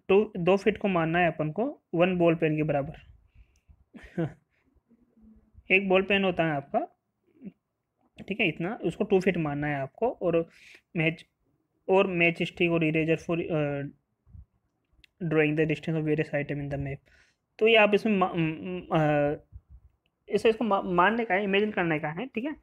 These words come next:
अज्यूम करने का है। आप किसी भी चीज़ के बारे के इक्वल दो फीट, टू फीट को मान लो, ठीक है, और उसके बाद आप ड्रॉ करो इस पे। तो प्योर एक्टिविटी है ये,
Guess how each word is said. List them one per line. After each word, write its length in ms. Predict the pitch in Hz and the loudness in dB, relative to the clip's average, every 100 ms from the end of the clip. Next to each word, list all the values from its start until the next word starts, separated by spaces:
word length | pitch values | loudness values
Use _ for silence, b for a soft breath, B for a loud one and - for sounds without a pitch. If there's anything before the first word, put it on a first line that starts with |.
| b _ | b _
अज्यूम 240 | 160 151 196 | -4 -2 0
करने 280 | 185 156 147 | 0 0 -2
का 120 | 151 | -4
है। 140 | 208 | 0
आप 180 | 196 170 | 0 0
किसी 220 | 180 175 | -2 0
भी 80 | 208 | -2
चीज़ 240 | 208 170 | -2 -2
के 80 | - | 0
बारे 240 | 170 156 165 175 - - | 0 2 0 -6 -14 -12
के 180 | 170 180 | -8 -4
इक्वल 460 | 175 165 - 254 311 170 | -4 -2 -2 -2 -4 -6
दो 200 | 165 165 | -2 0
फीट, 260 | 185 180 | 0 -2
टू 100 | 175 | -2
फीट 180 | 170 180 | 0 -2
को 100 | - | -2
मान 240 | 170 151 | -4 -2
लो, 80 | 170 269 b b _ _ | -4 -6 b b _ _
ठीक 100 | 208 | 0
है, 220 | 269 - - | 0 -2 -4
और 80 | 160 | -6
उसके 200 | - 170 | -4 0
बाद 240 | 208 - _ | 0 -2 _
आप 260 | 160 170 - - | 0 0 0 -10
ड्रॉ 260 | 156 165 | 0 2
करो 260 | 151 143 139 | 2 0 -2
इस 140 | - | -6
पे। 140 | - - - _ _ _ _ _ _ | -14 -20 -20 _ _ _ _ _ _
तो 60 | - | -6
प्योर 440 | - _ 190 208 | -6 _ 2 4
एक्टिविटी 480 | 202 - 185 170 165 | 4 4 2 2 2
है 180 | 170 151 | 0 0
ये, 180 | 180 | -4